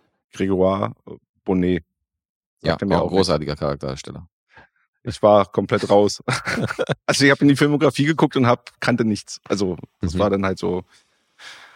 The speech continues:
Speaker 1: Also da gab's dann so eine Krieg der Welten Serie irgendwo, aber T-V-Serie Frankreich
Speaker 2: Mhm.
Speaker 1: war ich raus.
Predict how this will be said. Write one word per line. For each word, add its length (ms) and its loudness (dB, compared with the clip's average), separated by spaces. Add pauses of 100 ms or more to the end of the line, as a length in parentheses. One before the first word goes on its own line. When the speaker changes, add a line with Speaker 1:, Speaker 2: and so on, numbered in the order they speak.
(300)
Speaker 1:
Also 120 0
da 120 4
gab's 220 2
dann 140 2
so 80 4
eine 360 4 (100)
Krieg 220 -4
der 160 2
Welten 560 2
Serie 420 2
irgendwo, 680 -2
aber 420 2 (300)
T-V-Serie 800 2 (120)
Frankreich 540 -4 (1000)
Speaker 2:
Mhm. 240 -4
Speaker 1:
war 220 -2
ich 100 -4
raus. 220 0